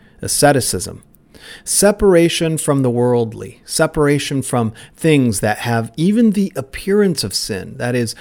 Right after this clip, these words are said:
going beyond the letter of the law, to distance oneself from sin,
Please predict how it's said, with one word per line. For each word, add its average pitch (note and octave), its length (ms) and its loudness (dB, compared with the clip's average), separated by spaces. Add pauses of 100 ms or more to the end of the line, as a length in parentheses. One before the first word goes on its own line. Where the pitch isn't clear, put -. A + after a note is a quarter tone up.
(200)
going D3 380 2
beyond C#3+ 460 2
the A#2+ 100 0
letter A#2+ 380 0
of A2 140 -4
the A2 100 -4
law, G#2 420 -8 (280)
to - 80 -4
distance C3+ 460 -2
oneself A2 440 -2
from G2+ 200 -8
sin, G#2+ 400 -10